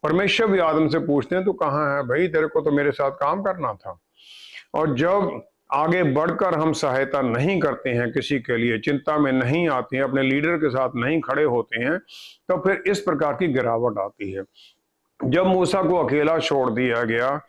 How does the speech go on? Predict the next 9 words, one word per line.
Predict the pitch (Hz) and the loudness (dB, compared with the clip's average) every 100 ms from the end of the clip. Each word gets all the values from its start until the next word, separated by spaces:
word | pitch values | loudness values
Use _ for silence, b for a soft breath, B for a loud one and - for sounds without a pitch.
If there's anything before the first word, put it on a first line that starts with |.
| B B B - | B B B -20
कि | _ 160 165 - - _ 135 | _ -2 0 -2 -6 _ -6
भलाई | 117 127 127 131 170 117 | -2 0 0 0 2 0
और | 131 131 147 | 0 0 2
मोरालिटी | 135 127 127 127 147 165 170 | 2 2 2 0 0 0 0
के | 160 | 0
लिए | 151 147 147 131 | 2 2 2 0
अकेला | - 120 - 160 160 147 | -2 -8 -2 0 0 2
ही | 139 | 0
लड़े, | 123 104 104 | 0 0 -2